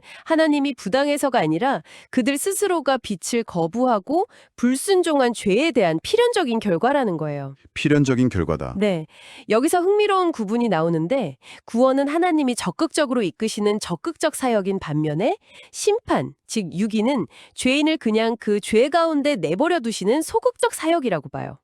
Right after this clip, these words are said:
Speaker 2: 잠깐만요. 소극적 사역이라는 표현이 좀 미묘하게 들리는데요.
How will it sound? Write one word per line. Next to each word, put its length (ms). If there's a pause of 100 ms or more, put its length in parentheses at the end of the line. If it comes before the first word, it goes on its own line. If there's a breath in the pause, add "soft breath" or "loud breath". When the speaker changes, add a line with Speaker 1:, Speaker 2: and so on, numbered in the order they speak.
Speaker 2:
잠깐만요. 520 (340 loud breath)
소극적 600
사역이라는 600
표현이 300
좀 240
미묘하게 580
들리는데요. 600